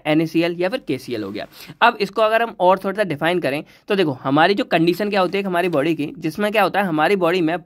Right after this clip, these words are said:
बहुत ज़्यादा फ्लूइड लॉस हो जाता है। अब अगर आपने प्रीवियस वीडियो देखी होगी, इसीलिए बोलते हैं ना कि आप पहले की वीडियो अगर देखते हुए आओगे, तो आपको नेक्स्ट वाली वीडियो काफ़ी अच्छी समझ आएगी। तो जो भी हमारे प्रीवियस लेक्चर हैं, यूनिट वगैरह के जो वीडियोज़ हैं, वो आपको डिस्क्रिप्शन बॉक्स में एक लिंक मिलेगी प्लेलिस्ट की, वहाँ से जाके चेकआउट कर सकते हो।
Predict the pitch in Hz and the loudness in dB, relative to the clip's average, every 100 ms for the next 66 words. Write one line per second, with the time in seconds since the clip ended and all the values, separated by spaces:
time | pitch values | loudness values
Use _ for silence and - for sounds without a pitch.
0 | - 170 196 156 185 190 131 170 123 120 | -6 0 2 2 -2 -2 0 0 0 -4
1 | 113 107 104 98 - - - 202 202 175 | -8 -12 -8 -8 -8 -20 0 0 2 2
2 | 202 208 208 220 202 185 202 202 196 202 | 4 4 2 -6 -4 -2 -2 -2 0 0
3 | 175 170 185 180 185 - 165 196 208 185 | 0 0 0 0 -2 -6 -6 0 2 0
4 | 160 190 240 277 - 170 156 180 190 202 | -2 -6 -6 -6 -4 0 2 2 0 -2
5 | 190 202 180 151 147 185 196 160 139 220 | -2 -2 -2 -4 0 2 4 2 0 -4
6 | - - 185 180 233 196 180 196 208 208 | -8 -6 0 2 2 0 0 0 0 2
7 | 180 208 196 165 214 165 156 196 160 151 | 2 2 0 -2 -2 -8 -6 -4 -2 -2
8 | 123 104 104 - _ _ _ - 196 160 | -2 -4 -8 -10 _ _ _ 2 4 4
9 | 185 226 202 208 220 185 190 202 185 170 | 2 2 4 2 2 0 0 0 0 0
10 | 190 185 185 165 175 180 180 175 170 180 | 0 0 2 2 2 0 -2 -2 -2 0
11 | 175 160 180 175 147 196 190 185 220 180 | 2 4 4 0 -4 0 2 2 0 -4
12 | 156 180 175 202 165 - 202 175 170 196 | -4 -4 -2 0 -2 -2 -4 -2 0 2
13 | 175 160 196 170 165 175 175 180 151 175 | 2 0 0 0 2 2 0 -2 -2 -2
14 | 170 139 214 135 127 139 127 - - | -2 -4 -4 -6 -6 -6 -12 -14 -14